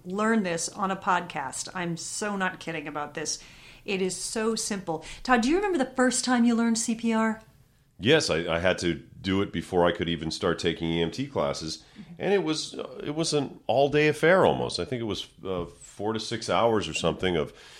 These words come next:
Speaker 2: you know, compressions and rescue breaths and counting. And, and, you know, it really took some concentration to learn. And I think that's what a lot of people are intimidated by that.
Speaker 1: Exactly.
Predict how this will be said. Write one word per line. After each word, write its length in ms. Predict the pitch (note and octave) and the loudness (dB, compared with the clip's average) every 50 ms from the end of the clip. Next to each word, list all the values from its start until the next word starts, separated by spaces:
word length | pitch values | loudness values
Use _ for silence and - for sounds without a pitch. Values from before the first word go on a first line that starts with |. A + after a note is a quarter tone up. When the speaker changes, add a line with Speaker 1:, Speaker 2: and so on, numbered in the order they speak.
| - - - | -20 -12 -6
Speaker 2:
you 120 | F2 D#2+ | -4 -2
know, 120 | D2+ D2+ | -2 -2
compressions 800 | D#2 - - C#2 - - - F2+ F#2+ F#2 - - F#2 F2+ F#2 E2 | -2 -4 -8 -10 -10 -4 -2 0 0 0 -2 -2 -2 -2 -2 -2
and 160 | D2 C2+ C2+ C2+ | -4 -4 0 2
rescue 380 | F2 A2 A2 - - G2 F#2+ | 2 2 2 0 -4 -4 -6
breaths 500 | D#2+ - E2+ E2 E2+ E2+ E2 - - - | -2 0 2 4 4 4 2 0 -6 -12
and 160 | C2+ B1+ - | -12 -12 -14
counting. 680 | - - - A#2+ A#2+ A#2 G#2 G#2+ A2+ G#2 G2+ G2+ G2+ F2+ | -8 -6 -2 0 0 0 0 0 0 0 0 0 -2 -4
And, 120 | D2+ C#2+ - - - - _ _ _ _ _ _ _ _ _ _ _ _ _ - | -6 -6 -10 -14 -20 -20 _ _ _ _ _ _ _ _ _ _ _ _ _ -6
and, 480 | F2+ F2 F2 F2 F2+ - - C2+ - | -4 -4 -4 -4 -6 -8 -12 -6 -4
you 60 | E3+ | 0
know, 180 | D3+ G#2+ G#2 B2 | 0 2 0 0
it 40 | C#3 | 0
really 200 | C#3+ C3+ A2+ G#2+ | 0 0 0 0
took 260 | - - C3+ B2 - | 0 0 -2 -2 -2
some 160 | - - A2+ | -4 -4 -2
concentration 680 | - A#2+ G#2 G2 E2+ G2+ F2+ - G#2 F#2+ F2+ - F#2+ F2 | 0 2 2 2 2 0 -4 -2 -2 -2 -2 -4 -6 -6
to 120 | - - F#2+ | -6 -6 -4
learn. 240 | A2 D#3 E3+ C#3 | -2 0 0 0
And 100 | F2+ D2+ | 0 0
I 40 | E2+ | -2
think 220 | A2+ - C3+ A#2+ - | -2 -2 -4 -2 0
that's 220 | A#2 A2 A2+ - | -2 -2 -2 -2
what 120 | G#2+ G2 | -2 0
a 40 | F2 | 0
lot 300 | E2 E2 E2+ F#2+ G#2+ G2 | 2 4 4 4 4 2
of 80 | F#2 - | 0 -4
people 440 | - A2+ A2 A2 G2+ F#2 F2 E2+ - - | -6 -8 -8 -4 -2 -2 -2 -2 0 0
are 220 | D2 D2 D2+ D2+ | 2 2 2 0
intimidated 800 | D2+ D2 D2+ - - D3 D#3 D3+ A#2 F2 D#2+ C#2+ B1+ C2 A#1+ - | -2 -4 -8 -6 -6 -2 -2 0 0 0 -2 -2 -4 -6 -10 -8
by 180 | C#2+ B1 A#1+ A#1+ | -8 -8 -8 -8
that. 340 | A#1 A#1 G#1+ G1+ G1+ - - _ _ | -8 -10 -12 -12 -14 -16 -20 _ _
Speaker 1:
Exactly. 680 | - G3 D#3+ - G3 F#3 F#3 G3+ G3+ - B3 - D#3+ | -12 -10 -6 -4 -2 -2 -2 -2 -4 -8 -10 -12 -12